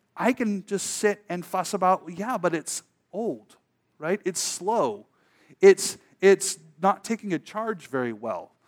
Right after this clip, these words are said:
Um, and, and I can sit and I, I can legitimately get upset and grumpy and fussy that my greatest treasure that the world has seen in, um,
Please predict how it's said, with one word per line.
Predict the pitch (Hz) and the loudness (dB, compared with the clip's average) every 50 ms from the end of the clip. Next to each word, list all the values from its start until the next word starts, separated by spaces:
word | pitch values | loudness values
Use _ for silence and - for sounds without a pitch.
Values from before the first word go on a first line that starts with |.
| _ _ _ _ _ | _ _ _ _ _
Um, | - 170 165 160 147 143 - _ _ - - - | 2 4 6 6 4 2 -2 _ _ -20 -4 0
and, | 208 226 226 190 | 2 2 2 4
and | 208 233 226 - | 4 2 4 6
I | 214 247 269 | 4 4 4
can | - 269 240 | 4 4 4
sit | - - - 247 247 240 - | 4 2 2 2 2 0 -2
and | - 190 196 190 - | -4 -4 -4 -4 2
I, | 170 196 233 226 - | 6 6 6 6 6
I | 202 240 | 4 4
can | 247 285 240 | 6 6 6
legitimately | 214 196 185 147 - - 190 196 190 208 214 220 175 170 208 214 214 190 156 139 | 6 6 4 2 -2 0 2 2 2 2 0 -2 -4 -4 -4 -4 -4 -6 -10 -10
get | 131 156 160 139 127 131 - _ _ _ _ _ | 0 2 2 4 4 2 -2 _ _ _ _ _
upset | - 156 - - - - - - 170 151 170 214 - _ _ _ _ _ _ - | -2 -2 -2 -2 -8 -10 -2 2 2 2 2 2 -2 _ _ _ _ _ _ -2
and | 165 156 143 | -2 -2 0
grumpy | 123 139 147 143 143 - 190 190 196 190 - _ _ _ - | 0 0 0 0 2 0 -2 -2 -2 -4 -8 _ _ _ -6
and | 180 170 - | -6 -6 -4
fussy | - - 208 196 - - 160 139 131 131 127 - _ _ - _ | -4 -6 -4 -4 -6 -6 -4 -4 -4 -4 -6 -8 _ _ -8 _
that | - 185 143 | 4 4 4
my | 151 165 170 180 190 196 208 190 | 4 2 2 4 4 2 0 -2
greatest | 156 147 180 185 196 208 208 190 - - - - - - | -4 0 2 4 4 4 2 0 -2 -6 -14 -18 -20 -12
treasure | - - 196 190 190 180 196 180 175 156 | -4 0 0 0 0 2 2 2 2 2
that | 156 160 - | 0 -2 -2
the | 170 | -4
world | 156 151 170 180 185 175 160 | -2 0 2 2 2 2 0
has | 156 - | -4 -4
seen | - - 202 196 190 185 165 | -6 -6 -4 -4 -2 -4 -4
in, | 135 160 156 156 156 147 - _ | -4 -4 -4 -4 -6 -10 -14 _
um, | - 147 151 139 131 127 123 | -4 -2 0 0 0 -4 -8